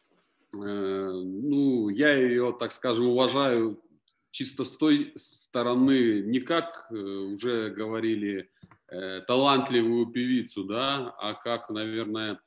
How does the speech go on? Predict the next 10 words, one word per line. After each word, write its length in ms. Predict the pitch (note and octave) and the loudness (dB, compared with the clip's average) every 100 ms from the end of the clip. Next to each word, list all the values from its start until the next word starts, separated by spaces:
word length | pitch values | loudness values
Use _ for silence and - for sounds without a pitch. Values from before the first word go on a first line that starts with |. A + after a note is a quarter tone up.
| _ _ _ _ | _ _ _ _
талантливую, 960 | G#2+ A#2+ A#2 A#2 A2 A2 A2 G#2+ G#2 - _ - | -4 -2 -2 -2 -2 0 0 -2 -6 -12 _ -6
талантливый 500 | A#2 C3 A#2 A#2+ A2+ | -2 -2 -2 -2 -4
человек, 320 | - A#2 C#3+ | -2 0 0
который 280 | B2+ - A#2+ | -2 -2 -4
за 100 | G#2+ | -4
себя, 380 | - A#2 A#2+ A#2+ | -6 -4 -2 -2
за 80 | G#2+ | -6
собой 340 | - A2+ B2+ | -8 0 2
ухаживает, 800 | A#2+ - G#2+ G2 F2 F2 E2+ E2+ | 2 0 -2 -2 -6 -10 -10 -14
да, 260 | F#2 G2 | -10 -10